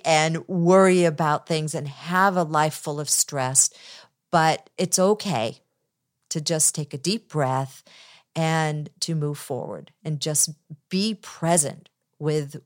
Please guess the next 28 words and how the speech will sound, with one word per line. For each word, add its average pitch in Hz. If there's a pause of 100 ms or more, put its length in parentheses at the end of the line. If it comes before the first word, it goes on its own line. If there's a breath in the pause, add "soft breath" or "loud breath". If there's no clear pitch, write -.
(120)
what 156
you're 160
doing 147
right 135
now. 127 (300 soft breath)
So 233
I 254
write 208
things 151
down 147
and 202
then 302
I 311
could 254
tackle 175 (640)
those 175
projects 151
later 147 (280 soft breath)
because 185
I'm 180
thinking, 175 (220 loud breath)
"I 208
might 208
forget 202
to 185
do 262
this." 156
Or 170